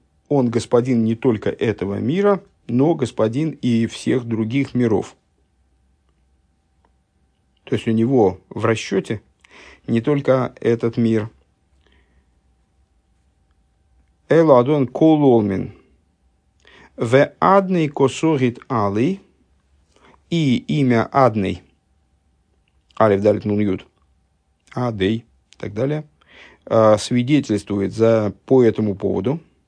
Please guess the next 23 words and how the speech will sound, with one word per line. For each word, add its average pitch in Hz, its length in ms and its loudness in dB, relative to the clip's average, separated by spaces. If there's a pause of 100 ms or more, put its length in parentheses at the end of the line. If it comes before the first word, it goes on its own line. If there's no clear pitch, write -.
(1900)
"У 196 240 4
в 160 80 -2
гохе 139 720 2
ют 147 380 -4
кей 151 220 -2
вов 143 260 -4
кей, 208 420 -4 (1120)
а, 113 240 2
мин 156 420 0 (100)
Италия 156 480 -2
кол 151 420 0
гавоин". 127 720 0 (880)
И 165 180 0
подобно 131 580 2
этому, 113 600 -2 (400)
об 110 220 0
этом 110 220 -2
свидетельствует, 92 840 -6 (540)
также 165 400 2
имя 156 260 -2
Ют 139 320 -4
Вов 143 240 -2
Кей, 95 340 -4